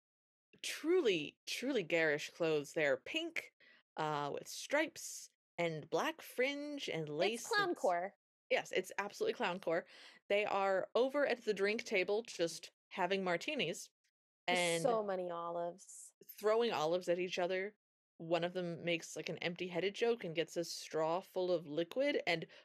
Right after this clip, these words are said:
Speaker 1: puts it up to the other one's ear and blows, and water comes out of the other side. This is,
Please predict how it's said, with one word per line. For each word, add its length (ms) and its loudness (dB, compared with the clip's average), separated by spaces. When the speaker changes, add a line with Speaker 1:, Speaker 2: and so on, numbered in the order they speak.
Speaker 1:
puts 220 0
it 80 -4
up 100 -2
to 60 -6
the 120 0
other 200 2
one's 240 -2
ear 300 2
and 240 0
blows, 520 4
and 280 0
water 340 4
comes 280 -2
out 120 4
of 80 0
the 120 2
other 140 0
side. 460 2
This 160 -8
is, 120 -10